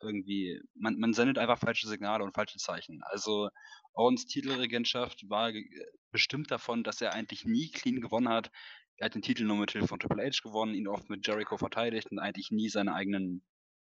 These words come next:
ja, keine Ahnung, es war nie sein eigener, äh, Run. Also, er hatte immer irgendwelche mit-, äh, ge-, irgendwelche, äh, Leute, die ihm geholfen haben, irgendwelche Mitspieler. Und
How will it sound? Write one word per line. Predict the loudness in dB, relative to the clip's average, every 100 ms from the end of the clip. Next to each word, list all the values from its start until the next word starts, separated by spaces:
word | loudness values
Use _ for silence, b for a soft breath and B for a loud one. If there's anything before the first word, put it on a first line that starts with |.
| _ _ -8
ja, | -2
keine | 2 2
Ahnung, | 2
es | 2
war | 4
nie | 4
sein | 2 0 _ _ 0
eigener, | 2 2 0 -2 -6
äh, | -6
Run. | 2 2 2 -2
Also, | -4 -2
er | 2
hatte | 2 2
immer | -2
irgendwelche | -2 -2 -4
mit-, | -4 -6 -6
äh, | -2 0 0
ge-, | -4
irgendwelche, | -2 -4 -4 -2
äh, | 0 2
Leute, | 2
die | 2
ihm | 2
geholfen | 4 4 4
haben, | 4 4
irgendwelche | 2 0 2
Mitspieler. | 2 2 0 0 0 -2 _ B B B B B _ 2
Und | 8 8 6